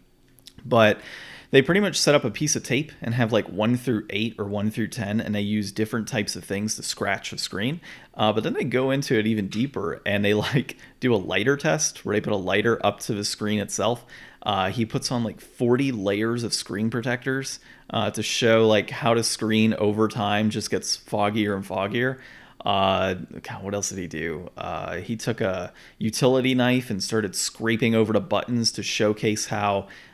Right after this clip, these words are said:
uh, the buttons, like the X and the A and all that type of stuff,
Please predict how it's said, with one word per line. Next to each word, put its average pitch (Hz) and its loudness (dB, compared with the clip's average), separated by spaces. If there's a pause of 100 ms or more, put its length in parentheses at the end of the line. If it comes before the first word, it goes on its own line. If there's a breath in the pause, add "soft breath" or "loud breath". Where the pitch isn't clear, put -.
uh, 98 -2
the 101 -4
buttons, 113 2
like 101 0
the - -4
X - -2
and 104 -2
the - -6
A 101 2
and 101 -2
all 98 -2
that 101 -2
type 101 -6
of 95 -4
stuff, 98 0